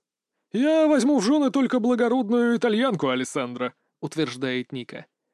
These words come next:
«Вита далеко не безгрешна. Черт знает, что она делала, колеся по Европе.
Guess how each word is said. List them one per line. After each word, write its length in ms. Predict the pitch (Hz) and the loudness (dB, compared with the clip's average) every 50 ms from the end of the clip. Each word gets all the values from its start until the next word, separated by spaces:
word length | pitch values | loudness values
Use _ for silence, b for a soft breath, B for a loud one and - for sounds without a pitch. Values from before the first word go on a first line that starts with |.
| _ _ _ _ _ - | _ _ _ _ _ -6
«Вита 360 | 139 160 220 233 180 208 208 | -4 -2 -2 0 2 2 2
далеко 360 | 180 196 202 202 - 208 214 | 4 6 4 4 4 4 4
не 100 | 196 190 | 4 4
безгрешна. 600 | 185 196 180 185 196 190 165 139 - - 131 131 - | 4 2 2 4 4 4 4 2 0 -4 -8 -10 -10
Черт 340 | _ - - 269 302 285 247 | _ -2 0 2 2 2 2
знает, 340 | 262 302 311 262 185 156 151 | 2 2 2 4 2 2 0
что 240 | - - 165 160 165 | -2 -2 0 0 2
она 160 | 165 185 202 | 2 0 0
делала, 360 | 208 277 277 247 208 196 196 | 2 2 2 2 2 2 2
колеся 420 | - 190 180 180 175 - - 190 | 2 2 2 2 2 2 0 0
по 80 | 160 196 | 2 4
Европе. 540 | 180 175 170 160 156 135 - _ - - | 4 4 4 2 -2 -2 -4 _ -16 -20